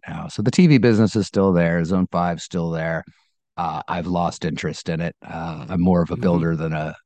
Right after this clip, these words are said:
Speaker 1: a stand there and turn the crank guy. So that's the story of all that.
Speaker 2: Damn, that's, that's, that's a fantastic story. And I have to say as well, you know, when I was reading up about, you know, American T V To Go,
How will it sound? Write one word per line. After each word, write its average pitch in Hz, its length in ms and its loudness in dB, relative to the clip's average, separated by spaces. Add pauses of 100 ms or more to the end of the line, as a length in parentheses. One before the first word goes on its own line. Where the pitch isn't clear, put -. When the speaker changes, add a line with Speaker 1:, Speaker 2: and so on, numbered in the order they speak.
Speaker 1:
a 80 160 -10
stand 82 340 0
there 78 120 2
and 76 120 -2 (140)
turn 78 240 -2
the 73 120 -4
crank 73 300 -4 (100)
guy. 78 420 -10
So 85 260 -12 (640)
that's 98 240 -2
the 98 80 0
story 95 320 4
of 90 80 4
all 87 180 4
that. 73 220 -6 (400)
Speaker 2:
Damn, 151 480 -2
that's, 135 260 -8
that's, 165 280 -8
that's 160 340 -6
a 117 40 -12
fantastic 127 720 -10
story. 120 380 -4
And - 20 -2
I 139 140 -6
have 240 200 -6
to 233 80 -10
say 196 280 -4
as 151 100 -8
well, 160 280 -4
you 147 80 -4
know, 131 260 -4
when 147 240 -6
I 175 40 0
was 160 140 -4
reading 143 300 -6
up 131 140 -8
about, 110 240 -6
you 113 60 -8
know, 110 100 -8
American 113 340 -6
T 113 160 -12
V 107 140 -10
To 101 160 -20
Go, 120 280 0